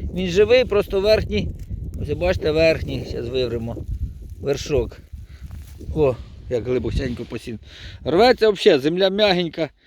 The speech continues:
рветься взагалі, взагалі хорошо. Бачите, вершок, ло-, як ото, одморозило, пускає бічні. Ну, я думаю, думаю, може ж уже не,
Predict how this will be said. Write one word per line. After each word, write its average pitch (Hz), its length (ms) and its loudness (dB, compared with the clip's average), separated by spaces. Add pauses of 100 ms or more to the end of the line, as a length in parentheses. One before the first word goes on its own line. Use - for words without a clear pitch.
(440)
рветься 190 440 2
взагалі, 165 320 6 (1160)
взагалі 143 280 4
хорошо. 139 240 2
Бачите, 165 300 4
вершок, 180 580 2 (1080)
ло-, 208 360 8
як 135 220 0
ото, 123 300 -2 (420)
одморозило, 156 800 4 (640)
пускає 190 460 4
бічні. 120 640 -4 (840)
Ну, 170 80 2
я 196 100 6
думаю, 190 460 6 (1160)
думаю, 233 640 6
може 220 300 8
ж 202 80 4
уже 220 280 6
не, 208 220 4